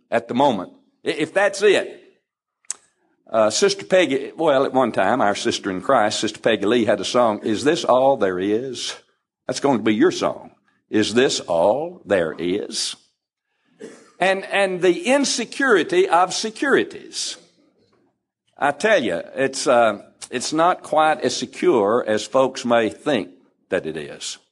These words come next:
Greed is,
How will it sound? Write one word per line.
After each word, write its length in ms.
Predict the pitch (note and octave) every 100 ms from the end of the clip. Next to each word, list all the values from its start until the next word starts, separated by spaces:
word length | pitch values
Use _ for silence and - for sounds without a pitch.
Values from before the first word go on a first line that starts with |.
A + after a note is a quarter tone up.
| _ - _ _ _ _ _ _ _ _ -
Greed 800 | C#3+ A#3+ A#3 G#3+ G#3+ G#3 G#3+ F#3 _ _ _ _ _ - _ _ _ _
is, 380 | C#3 C#3 A#2+ -